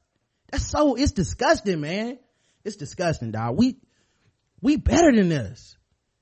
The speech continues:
You, like, it, we, it, we better than this, man. For what?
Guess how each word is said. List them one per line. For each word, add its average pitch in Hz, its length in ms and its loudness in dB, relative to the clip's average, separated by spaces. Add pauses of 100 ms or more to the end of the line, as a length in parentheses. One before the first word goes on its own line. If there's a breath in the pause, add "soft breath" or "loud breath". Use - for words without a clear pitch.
(400)
You, 220 140 2 (120)
like, 214 260 2
it, 262 100 2
we, 226 140 -6
it, 214 160 0 (520)
we 262 180 -2
better 269 360 4
than 247 140 4
this, 214 240 2
man. 247 300 0
For 254 220 0
what? 247 560 0